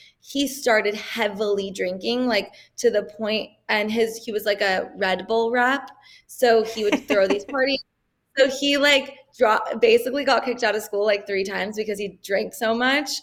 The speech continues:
Speaker 1: and partied so much. And it's part of the culture, right? So, like, I, no one really believed,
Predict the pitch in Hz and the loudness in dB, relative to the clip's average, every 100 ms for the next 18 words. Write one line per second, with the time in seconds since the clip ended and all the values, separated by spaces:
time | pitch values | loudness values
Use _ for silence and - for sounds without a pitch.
0 | _ _ - 220 - 190 220 - 269 302 | _ _ -4 -4 0 -2 -2 -4 -2 -2
1 | 311 - _ - - _ _ - 240 226 | -2 -8 _ -20 -20 _ _ 0 0 0
2 | - 240 226 240 254 247 233 233 254 226 | -2 0 0 0 -2 0 -2 -4 -2 -2
3 | - 208 190 208 220 220 240 208 190 226 | 0 -2 0 0 0 -2 -2 -2 -2 0
4 | 233 240 240 269 277 254 247 247 214 196 | 0 0 0 0 2 2 2 0 -4 -6
5 | 208 233 233 233 | -6 -6 -6 -8